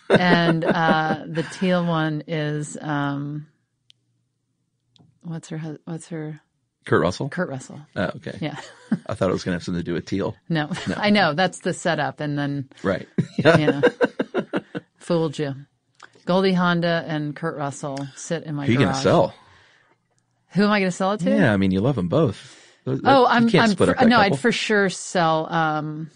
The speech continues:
Speaker 2: Kurt Russell.
Speaker 1: Oh, yeah.
Speaker 2: Yeah.
Speaker 1: Goldie Honda stays.
Speaker 2: Yeah, Goldie Honda was the first, and, and I had that motorcycle. I, I did, like, ten episodes or so of Sarah Silverman's first T V show.
Speaker 1: Yeah.
Speaker 2: And, um, I had that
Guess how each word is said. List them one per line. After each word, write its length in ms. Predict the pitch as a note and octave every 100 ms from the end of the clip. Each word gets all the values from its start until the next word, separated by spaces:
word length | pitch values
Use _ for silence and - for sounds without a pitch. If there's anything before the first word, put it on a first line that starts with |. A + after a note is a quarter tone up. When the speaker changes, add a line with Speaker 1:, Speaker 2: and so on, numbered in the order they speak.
| _
Speaker 2:
Kurt 220 | - F3+ D#3
Russell. 340 | D3 - C#3
Speaker 1:
Oh, 240 | G#2 F#2+ F2+
yeah. 220 | F2 F2
Speaker 2:
Yeah. 320 | E3 D3 C#3 C3 - _ _ -
Speaker 1:
Goldie 240 | F2+ F2+
Honda 220 | F2+ F2
stays. 400 | - - - - - _
Speaker 2:
Yeah, 360 | E3 D#3+ D3+ D#3
Goldie 260 | G3+ A3+
Honda 260 | A3 G#3+ G#3
was 140 | F#3+
the 80 | F3+
first, 720 | E3+ E3+ D3+ D3+ D3+ - - -
and, 560 | D#3+ D3+ D3+ D3+ C#3+ - E3
and 120 | D#3
I 360 | D3+ D3+ D3+ -
had 220 | D#3 E3
that 140 | E3+
motorcycle. 840 | E3 D#3+ D#3+ E3 D3+ D3+ D3+ D3+ -
I, 260 | D#3+ D3+
I 20 | D#3
did, 360 | F3 D#3+ D#3 -
like, 240 | E3 D#3 - -
ten 240 | - E3+
episodes 600 | D#3+ E3+ - D#3 D#3+ D#3
or 80 | D#3+
so 300 | - D#3 D3+
of 100 | D3+
Sarah 280 | - D#3+ E3
Silverman's 800 | D#3+ D3+ E3+ F3+ F3+ F3 - _ _ D#3+ -
first 380 | - F#3 F3 -
T 100 | F#3
V 120 | F#3
show. 180 | F#3 G#3
Speaker 1:
Yeah. 220 | F#3 F#2+ - - - - - _ _ -
Speaker 2:
And, 320 | F3+ E3+ E3
um, 560 | D#3+ D#3+ D#3 D3+ D3+ D#3+ _ -
I 140 | - D#3+
had 320 | C#3+ D#3 D#3
that 180 | D3